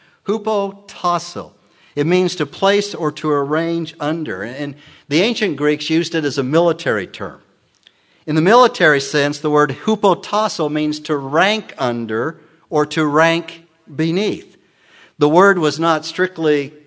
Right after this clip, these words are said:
limited to military use, but its military meaning illustrates to us, it gives us a good example of what it means as Christians to rank ourselves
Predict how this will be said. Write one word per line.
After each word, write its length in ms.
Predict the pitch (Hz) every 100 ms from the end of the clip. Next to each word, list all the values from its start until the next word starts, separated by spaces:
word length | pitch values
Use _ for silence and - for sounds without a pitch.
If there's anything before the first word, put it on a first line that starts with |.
| _
limited 680 | 160 143 190 214 - 135 135
to 360 | - 147 135 123 -
military 580 | 151 156 151 151 139 120
use, 460 | 131 131 175 -
but 340 | 156 143 139 - - -
its 160 | 143
military 540 | 160 202 208 - 165 147
meaning 420 | 147 190 180 151
illustrates 720 | 147 170 143 - 151 151 151
to 200 | - 147
us, 360 | 180 175 151 -
it 180 | 131 -
gives 200 | 147 143
us 140 | 139
a 80 | 131
good 180 | 147 143
example 720 | 135 139 156 175 139 127 131 - _ 139
of 140 | 127
what 140 | 156
it 100 | 143
means 360 | 143 147 151 147
as 180 | 127 -
Christians 580 | - 269 254 - 127 131
to 140 | 143
rank 380 | 135 156 226 226
ourselves 600 | 214 - 165 160 151 143